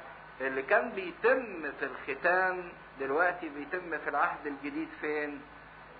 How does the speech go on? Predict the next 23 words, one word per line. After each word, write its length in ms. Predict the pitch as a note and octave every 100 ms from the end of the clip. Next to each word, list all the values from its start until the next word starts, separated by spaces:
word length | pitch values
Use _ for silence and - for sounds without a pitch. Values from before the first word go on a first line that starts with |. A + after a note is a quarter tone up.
| B3+
في 60 | D3
المعمودية، 760 | D3 D3 C#3 C#3+ C#3+ D#3+ C#3
لأن 220 | A#2 B2
المعمودية 600 | C3 C3 B2+ B2+ C3+ E3 E3+
دي 140 | D#3+
علامة 600 | D3 D3 D#3+ F#3+ F#3+ F#3 F3+ -
إن 140 | D3 D#3
احنا 260 | E3+ E3+
بقينا 600 | D3 D3 D3 E3+ E3 D#3+ D#3 - - - -
من 180 | C3+ C3+
شعب 500 | - E3+ D#3+ C3+ C3
الله، 460 | C3 C3 D3 D3 C3
مخصصين 840 | B2 - C3 B2+ C3+ - E3 D3+
لربنا، 580 | C3+ B2+ B2 B2 D3 B2 - - - - -
داخلين 600 | B2+ - D3 F3+ F3 E3 -
في 120 | D#3+
علاقة 720 | C#3+ C#3+ E3 E3+ E3+ D#3+ D#3 - - - -
أو 160 | C#3+
في 180 | C#3+ -
عهد 360 | C#3 E3+ - C#3
بيننا 540 | C3+ D3+ D3+ C#3+ C#3 C#3+ - - C3
وبين 420 | B2+ C3+ C#3 C3
ربنا. 400 | B2 A#2+ B2+